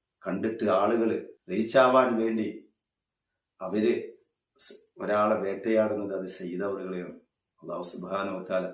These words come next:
എല്ലാ ശത്രുക്കളെ ശരിൽ നിന്നും അള്ളാഹു സയ്യിദ് അവറുകൾ അള്ളാഹു കാത്തുരക്ഷിക്കട്ടെ. ഇതുപോലെ തന്നെ പരിഹസിക്കുന്നവർക്കും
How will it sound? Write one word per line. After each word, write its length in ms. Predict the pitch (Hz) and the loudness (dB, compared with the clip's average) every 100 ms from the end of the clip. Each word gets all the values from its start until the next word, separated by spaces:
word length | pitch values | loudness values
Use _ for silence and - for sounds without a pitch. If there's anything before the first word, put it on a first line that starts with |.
| - _ _ _ | -14 _ _ _
എല്ലാ 160 | 87 92 | -6 -4
ശത്രുക്കളെ 500 | - 113 101 101 104 | -4 -8 -6 -4 -4
ശരിൽ 260 | 101 101 110 | -4 -4 -2
നിന്നും 220 | 110 95 | 0 -2
അള്ളാഹു 460 | 98 95 92 90 - _ _ | -2 -4 -4 -12 -16 _ _
സയ്യിദ് 340 | - 101 92 101 | -12 -6 -4 -2
അവറുകൾ 280 | 98 98 92 | -2 -2 -2
അള്ളാഹു 340 | 95 95 92 | -4 -6 -4
കാത്തുരക്ഷിക്കട്ടെ. 960 | 95 92 101 104 - 131 - 110 - - - _ _ _ - | -2 -2 -4 -4 -2 2 4 4 2 -8 -18 _ _ _ -2
ഇതുപോലെ 400 | 107 123 123 123 | 2 4 4 2
തന്നെ 320 | 120 117 - - _ _ _ _ | 2 0 -4 -14 _ _ _ _
പരിഹസിക്കുന്നവർക്കും 1160 | 110 123 131 143 127 120 127 123 120 117 - | 0 2 2 0 0 2 4 4 2 0 -2